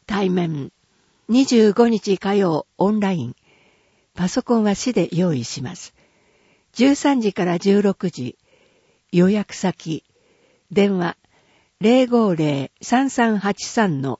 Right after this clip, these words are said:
五五五二。司法書士相談、定員四人。登記、相続、離婚、借金などの相談。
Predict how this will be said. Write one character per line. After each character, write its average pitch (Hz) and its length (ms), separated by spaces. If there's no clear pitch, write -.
五 220 320
五 208 320
五 190 340
二。 165 280
司 240 200
法 330 340
書 277 200
士 277 280
相 262 260
談、 147 440
定 220 200
員 202 360
四 180 180
人。 180 300
登 294 280
記、 180 300
相 262 360
続、 214 580
離 196 140
婚、 220 480
借 233 300
金 285 240
な 196 100
ど - 120
の 135 140
相 143 300
談。 131 340